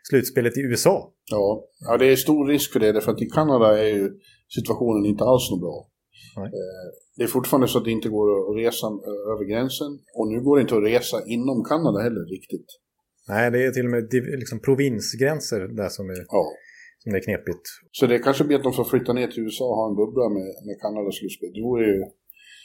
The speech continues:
Speaker 2: Det är ingen större skillnad eftersom de får inte släppa in någon publik i alla fall på sina matcher. Så att, eh, rent,
Speaker 1: Nej.
Speaker 2: eh,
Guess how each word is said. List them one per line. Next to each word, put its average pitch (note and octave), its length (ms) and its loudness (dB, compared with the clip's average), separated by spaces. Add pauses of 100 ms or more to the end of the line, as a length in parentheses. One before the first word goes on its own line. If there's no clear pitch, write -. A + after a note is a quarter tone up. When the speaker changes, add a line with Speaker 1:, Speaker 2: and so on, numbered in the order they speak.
(840)
Speaker 2:
Det - 60 -14
är C3+ 80 -6
ingen C3+ 120 2
större D#3 220 2
skillnad D3 300 6
eftersom B2+ 480 2
de C3 280 0
får D3+ 100 2
inte B2+ 180 0
släppa B2 260 2
in A2+ 60 2
någon G#2+ 160 -2
publik C3 320 0
i - 20 0
alla G#2 140 0
fall D3+ 220 -2
på - 140 -14 (100)
sina F#2 160 -8
matcher. F#2 340 -8 (120)
Så - 100 -20
att, - 100 -20 (240)
eh, G2 140 -4 (840)
rent, G#2+ 360 2
Speaker 1:
Nej. G2 80 2
Speaker 2:
eh, F#2+ 80 -6